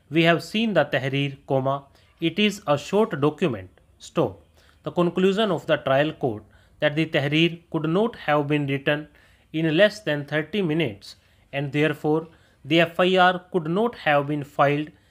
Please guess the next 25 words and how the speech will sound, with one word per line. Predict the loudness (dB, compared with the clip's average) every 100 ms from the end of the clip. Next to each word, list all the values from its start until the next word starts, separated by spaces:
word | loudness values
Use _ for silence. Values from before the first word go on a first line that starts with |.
| _ -6
at | -6 -4
nine | 0 2 2 2
ten | 0 0
P | -4 -4 -2
M, | -2 -6 -16
it's | -16 -6
speculative | 0 0 0 -2 -2 -2 -6 -6 _ _ _ -6
and | -4 0
based | 2 2 0 -6
on | -2 0 -2 -4
an | 0 2 0 -6
imaginative | 0 0 2 0 0 -2 -2 -2 -4 _ _ -2
arithmetic | 0 0 0 0 0 -2 -6 0
calculation. | 0 0 -2 -4 -4 -10 -14 _ _ _
Stop. | -20 -4 -2 -2 -10 _ _ _ -4
There | 2 4
was | 4 0 0
no | 0 0
basis | -2 -2 -2 -4
for | -4 -4
the | -2
trial | -2 2 0 0
court | -2 -4 -2
to | -4
assume | -4 -2 -4 -4